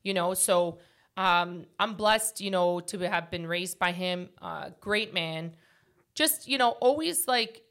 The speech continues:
you know, and I said to Zervain, Zervain's like, "Uh, I'm so young.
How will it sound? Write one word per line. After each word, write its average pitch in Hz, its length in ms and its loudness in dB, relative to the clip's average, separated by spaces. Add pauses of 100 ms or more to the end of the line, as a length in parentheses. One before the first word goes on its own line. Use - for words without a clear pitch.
(160)
you 220 100 -2
know, 196 160 2
and 214 80 0
I 247 80 4
said 294 240 2
to 320 80 -2
Zervain, 226 400 -2
Zervain's 208 240 -4
like, 196 200 2 (100)
"Uh, 208 280 6
I'm 240 160 2
so 220 280 0
young. 175 340 0